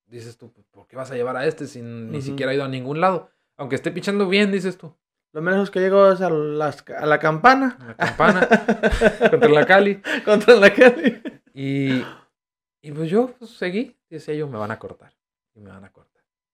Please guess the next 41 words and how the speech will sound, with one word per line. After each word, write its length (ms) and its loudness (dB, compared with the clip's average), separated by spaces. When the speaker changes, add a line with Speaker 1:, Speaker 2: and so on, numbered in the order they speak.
Speaker 1:
Un 200 -16
día, 220 2
güey, 160 0
salió 260 -6
una, 460 -8
una 160 -16
nota 320 -8
de 140 -6
la, 320 -16
de 60 -20
la 100 -16
selección, 580 -16
supuestamente. 720 -20
De 200 -20
donde 200 -12
la 80 -10
habían 160 -10
publicado. 540 -10
Y 80 -20
yo 120 -14
salía 300 -8
en 60 -10
el 140 -14
nombre 220 -10
de 60 -2
la 100 -8
selección, 460 -18
güey. 100 -20
Y 200 -12
después 340 -10
mandaron 280 -10
al 60 -10
grupo, 220 -10
"Eh, 100 -2
de 120 -2
que, 300 -6
hey, 100 -6
no 120 -8
hagan 220 -8
caso 300 -8
de, 160 -6